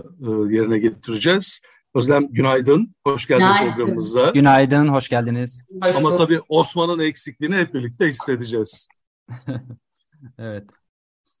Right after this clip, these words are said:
Speaker 3: bugün
Speaker 1: İsterseniz
Speaker 3: konularımız?
Speaker 1: Evet, ilk önce her zaman olduğu gibi Dünya Sağlık Örgütü'nün son hafta covid on dokuz pandemisindeki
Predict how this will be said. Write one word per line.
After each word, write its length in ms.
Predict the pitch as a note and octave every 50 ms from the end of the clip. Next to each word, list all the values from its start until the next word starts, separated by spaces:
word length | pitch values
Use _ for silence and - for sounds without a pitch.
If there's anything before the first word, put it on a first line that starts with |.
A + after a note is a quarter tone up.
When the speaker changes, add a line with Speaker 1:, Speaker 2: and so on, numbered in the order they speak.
| _ -
Speaker 3:
bugün 100 | - D#3
Speaker 1:
İsterseniz 460 | D#3+ D3+ E3+ E3+ C3+ C3 D3+ D#3 E3 -
Speaker 3:
konularımız? 580 | D#3 D3+ D3 C#3+ C#3+ D3 E3 A3 C4 - - _ _ _ _ _ _ _ _ _ -
Speaker 1:
Evet, 280 | - F3 E3+ D3 B2 - - - -
ilk 240 | G3+ G#3 G#3 - -
önce 580 | D#3+ C3+ A#2+ A2+ A2 B2 D3 F#3+ A3 - - _ D3
her 120 | B2+ D#3+ E3
zaman 260 | C#3+ D#3 D3 D3 D3
olduğu 280 | D3 C#3 C3 C#3+ E3 D#3+
gibi 260 | B2 A#2 A#2 E3 D#3+
Dünya 320 | D3 C#3+ C#3+ D3 D3+ D3
Sağlık 360 | - - C#3+ B2+ C3+ D#3+ -
Örgütü'nün 560 | D#3 A#2+ G#2+ G#2+ G#2 - A2 B2 D#3+ A3 A3 _ _ _
son 320 | _ - - - E3+ E3+ D#3
hafta 600 | A#2 - A#2 - - - _ - B2 B2+ C3 - -
covid 200 | D#3 C#3+ C#3+ C#3+
on 180 | D3+ D#3 D3
dokuz 360 | C#3 C3 A#2+ B2 - A2+ - - -
pandemisindeki 1000 | - B2+ A#2+ A#2 B2 A#2+ A2+ A2+ - A#2+ A2+ G#2+ A2 G#2 - - F3 G#3 G3+